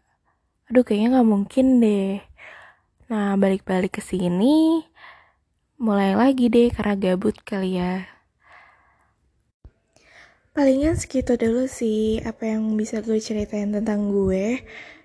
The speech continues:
Kalau misalnya masih kurang, kalian bisa nanya yang lebih spesifik gitu.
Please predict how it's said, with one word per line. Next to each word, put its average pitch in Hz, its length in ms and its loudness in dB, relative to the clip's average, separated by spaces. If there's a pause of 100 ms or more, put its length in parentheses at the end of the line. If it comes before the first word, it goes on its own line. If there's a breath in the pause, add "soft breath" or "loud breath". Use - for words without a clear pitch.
(120)
Kalau 247 160 0
misalnya 233 560 0
masih 247 400 -2
kurang, 277 500 0
kalian 330 320 0
bisa 302 240 2
nanya 254 320 -2
yang 262 80 -2
lebih 262 240 0
spesifik 359 800 2
gitu. 226 400 -6